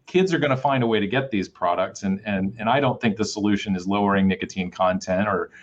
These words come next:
scaring, scaring the willies out of kids about these products. It's about educating them. And, and so, uh, you know, the more that kids understand about how their bodies are reacting to the world around them, and, and maybe, you know, it's certainly notes about things you should avoid.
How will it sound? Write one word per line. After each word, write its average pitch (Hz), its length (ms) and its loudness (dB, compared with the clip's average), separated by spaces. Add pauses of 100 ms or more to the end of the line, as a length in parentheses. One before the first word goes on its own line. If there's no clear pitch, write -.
scaring, 110 680 4
scaring 120 380 4
the 104 60 6
willies 110 340 6
out 101 100 4
of 95 80 -4
kids 98 380 0
about 98 320 0
these 90 100 -12
products. 107 460 4 (280)
It's - 100 -20
about 131 200 2
educating 101 540 0
them. 76 160 -18 (440)
And, 95 440 0
and 95 180 -2
so, 95 400 -2
uh, 101 160 -6
you 104 300 -4
know, 95 220 -2 (180)
the 101 120 2
more 151 280 6
that 143 160 2
kids 131 240 2
understand 123 580 2
about 104 320 2
how 113 240 4
their 120 160 4
bodies 107 380 2
are 101 100 0
reacting 107 520 0
to 101 60 -4
the 95 120 -4
world 104 340 0
around 110 340 2
them, 107 380 2 (280)
and, 92 280 -4
and 98 160 4
maybe, 143 220 2
you 131 120 4
know, 110 140 4
it's - 240 -8
certainly 160 320 4
notes 107 360 4
about 120 260 -2
things 127 240 2
you 131 80 2
should 117 180 -4
avoid. 127 380 2